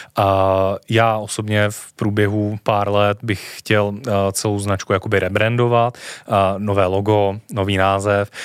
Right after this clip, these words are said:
A zrovna, eh, na nový rok jsem vydal novou verzi, která už má jiné vizuály, trošku modernější, ale, eh, z toho mám velkou radost. A takový ty, takové ty milníky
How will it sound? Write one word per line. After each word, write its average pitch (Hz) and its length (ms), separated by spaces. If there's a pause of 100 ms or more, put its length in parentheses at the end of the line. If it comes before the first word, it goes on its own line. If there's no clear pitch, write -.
(160)
A 98 220 (240)
zrovna, 110 480 (520)
eh, 110 40 (380)
na 101 120
nový 101 240
rok 98 200
jsem 98 460
vydal 98 280
novou 95 260
verzi, 95 340
která 95 260
už 101 160
má 95 180
jiné 98 260
vizuály, 107 560 (220)
trošku - 260
modernější, 113 840
ale, 95 440 (380)
eh, 92 380
z - 100
toho 123 100
mám 104 160
velkou 98 300
radost. 101 400 (100)
A 98 260 (340)
takový 113 380
ty, 123 120 (140)
takové 107 260
ty 107 80
milníky 107 800